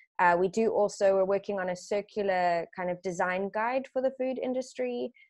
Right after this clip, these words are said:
uh, that I expect will be published sometime, uh, next year. That's kind of, we're just starting that work, which really tries to tackle that. How do we reduce, uh,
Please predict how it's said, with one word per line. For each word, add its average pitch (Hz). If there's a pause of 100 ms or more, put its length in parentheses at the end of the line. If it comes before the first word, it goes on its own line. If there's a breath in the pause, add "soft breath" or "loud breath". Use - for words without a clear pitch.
(120)
uh, 180
that 175
I 175
expect -
will 180
be 180
published 170
sometime, 165 (360)
uh, 170
next -
year. 165
That's -
kind 165
of, 165
we're 175
just 175
starting 165
that -
work, 156 (100)
which 175
really 175
tries 165
to 170
tackle 165
that. 160
How 170
do 170
we 165 (180)
reduce, 170 (420)
uh, 160